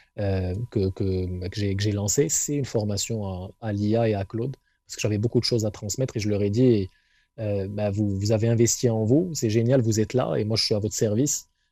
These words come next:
Euh, n'allez pas passer autant d'heures que moi. Je vais vous faciliter la tâche et j'ai préparé, euh, trois <laughs> niveaux de formation pour qu'ils, pour qu'ils avancent doucement, que ça soit pas trop, euh, trop intense et trop chargé d'un coup.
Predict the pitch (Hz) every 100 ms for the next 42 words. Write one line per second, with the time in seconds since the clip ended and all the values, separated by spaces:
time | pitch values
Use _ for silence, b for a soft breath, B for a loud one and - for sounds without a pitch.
0 | - 104 113 117 - 127 127 - - 139
1 | 131 123 117 113 - 110 113 170 - _
2 | 107 101 120 113 113 113 - 110 123 104
3 | 101 127 139 117 101 104 110 - 101 107
4 | 123 _ 113 104 - 135 127 123 143 113
5 | 113 110 101 117 104 104 - 117 110 -
6 | 104 101 95 113 - 104 101 107 95 110
7 | - 113 101 - 98 113 - 110 104 101
8 | B B B B 107 104 - 123 - 117
9 | - 120 110 - 120 - 107 107 104 104
10 | 101